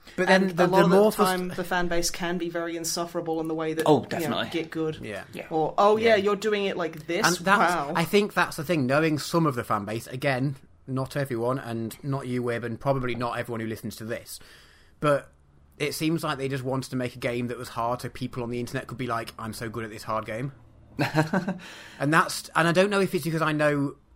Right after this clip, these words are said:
Speaker 1: people who've said, or I know of people who have said that, and it's, I've come to it way too late. Or,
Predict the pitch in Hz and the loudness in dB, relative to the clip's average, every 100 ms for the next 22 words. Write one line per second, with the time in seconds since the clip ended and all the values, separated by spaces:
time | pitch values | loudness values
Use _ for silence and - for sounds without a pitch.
0 | - 143 135 131 127 113 139 131 - 120 | -10 -6 -2 0 -2 -2 -4 -4 -10 -6
1 | 113 120 127 120 127 123 117 104 104 107 | -4 0 0 2 0 0 -6 -8 -8 -10
2 | 107 117 - - 107 110 - 123 113 107 | -10 -12 -14 -16 -14 -8 -4 -4 -4 -4
3 | 113 - - 117 - 120 107 120 - - | -6 -10 -4 -4 -4 -6 -6 -10 -12 -12
4 | 123 120 101 113 107 98 - - - - | -8 -8 -10 -10 -10 -10 -16 -20 -20 -20
5 | - - - _ _ - 120 117 117 | -20 -20 -20 _ _ -2 0 2 0